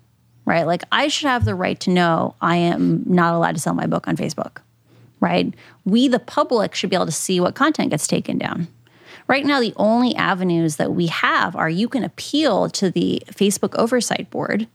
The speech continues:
but it disappears into a black hole, right? Um, things can really change if we have transparency. And, and, and so we need to first work on how do we make that a bipartisan issue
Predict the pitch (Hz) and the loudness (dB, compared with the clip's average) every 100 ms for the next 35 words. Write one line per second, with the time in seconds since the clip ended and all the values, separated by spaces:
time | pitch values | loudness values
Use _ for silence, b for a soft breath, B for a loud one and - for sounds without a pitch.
0 | _ _ - 185 185 240 233 214 208 196 | _ _ -2 0 0 0 -2 -2 0 0
1 | 190 - - - - - - _ _ _ | 0 -2 -2 -4 -6 -10 -12 _ _ _
2 | _ _ _ _ - 165 - - B B | _ _ _ _ -2 0 0 -4 B B
3 | B - 185 175 170 - _ _ _ _ | B 0 2 2 -2 -6 _ _ _ _
4 | _ _ _ - 294 359 - 359 285 233 | _ _ _ 0 4 4 4 2 4 4
5 | 220 - 330 269 185 185 - 226 233 - | 2 0 2 2 2 0 0 0 0 0
6 | 226 196 - 196 180 175 160 - - - | 0 0 0 0 2 2 0 -4 -18 -12
7 | - 196 - 320 226 151 - 247 - _ | -2 -2 0 0 0 -2 -6 -8 -10 _
8 | b b b b 202 202 - 214 185 - | b b b b -2 0 0 0 0 0
9 | 196 175 208 220 247 294 240 - 214 202 | 0 2 2 4 4 2 0 0 0 0
10 | 185 180 185 165 - 196 208 220 185 170 | -2 0 2 0 0 -2 0 0 0 0
11 | - 170 165 - 151 160 165 - 160 151 | 0 -2 -2 -2 0 0 -2 -4 -4 -2
12 | - - - - | -2 -4 -4 -6